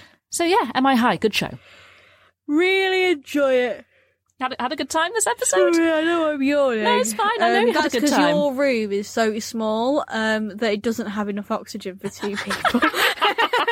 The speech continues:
Speaker 1: That's why we yawn.
Speaker 2: So that'd be periodically, like, sticking my nose under the crack in your door and, like,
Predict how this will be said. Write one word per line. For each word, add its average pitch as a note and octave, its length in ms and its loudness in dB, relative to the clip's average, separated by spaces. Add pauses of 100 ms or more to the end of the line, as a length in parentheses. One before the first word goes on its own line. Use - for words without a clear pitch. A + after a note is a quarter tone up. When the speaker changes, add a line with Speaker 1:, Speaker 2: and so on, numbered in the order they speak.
(280)
Speaker 1:
That's - 260 0
why G#3 180 0
we D4 200 -2
yawn. D4 240 0
Speaker 2:
So C#4+ 100 2
that'd D#4+ 260 2
be G4 200 2
periodically, D#4+ 680 0
like, A3+ 300 -2 (280)
sticking - 360 -4
my C4+ 240 4
nose B3 340 2
under A3+ 160 0
the A#3 120 -2
crack B3 320 0
in A3 80 0
your B3 220 2
door B3+ 520 0 (300)
and, A#3 240 2
like, A3+ 440 -2